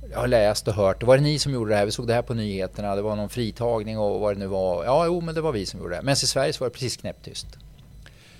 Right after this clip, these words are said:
Sen så tror jag också att, att följa ett förband som är mitt ute i havet på det här sättet. För det var flera stora nyhetsbyråer som skickade ut folk. Man behöver stora resurser. Man behöver avdela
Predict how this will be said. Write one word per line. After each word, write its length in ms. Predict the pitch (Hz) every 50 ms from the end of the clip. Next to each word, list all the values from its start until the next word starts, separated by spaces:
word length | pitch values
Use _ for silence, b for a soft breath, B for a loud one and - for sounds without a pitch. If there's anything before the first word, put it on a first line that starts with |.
| B B B B B B
Sen 140 | - 156
så 140 | 135 - 226
tror 140 | 190 220 226
jag 180 | 139 85 101 143
också 460 | 180 - - - - 233 214 180 - - - - - - - - - - - - - - - - - - - - - - - - - - - -
att, 360 | 135 135 131 - - - - - - - - - - - - - - - - - - - - - - -
att 180 | 139 131 -
följa 380 | - - 185 156 139 143 175 196
ett 180 | 180 - -
förband 640 | - - - - - 156 117 123 143 156 151 151 135
som 120 | - 123 117
är 60 | 113
mitt 240 | 117 113 104 - 120
ute 160 | 101 - 113
i 20 |
havet 680 | - 156 214 233 - - - - - - - - - - -
på 60 | 98
det 60 | 90
här 60 | 82
sättet. 440 | - - 95 - - - 98 - -
För 120 | - 147
det 60 | 156 156
var 140 | 151 165
flera 440 | 151 - 180 190 190 180 170 151 135
stora 420 | - - - - 170 143 123 120 120
nyhetsbyråer 560 | 123 113 104 - - - 151 175 202 190 156
som 100 | - 135
skickade 320 | 123 143 139 - 107 95
ut 140 | 80 78 -
folk. 220 | - - 73 76 - -
Man 200 | - 151 143 139
behöver 200 | 165 156 139 131
stora 260 | - 156 135 117 120
resurser. 420 | 117 - - 151 - - - -
Man 160 | 104 113 123
behöver 220 | 120 135 135 127 131
avdela 560 | 135 120 104 98 110 117 117 113 107 104 98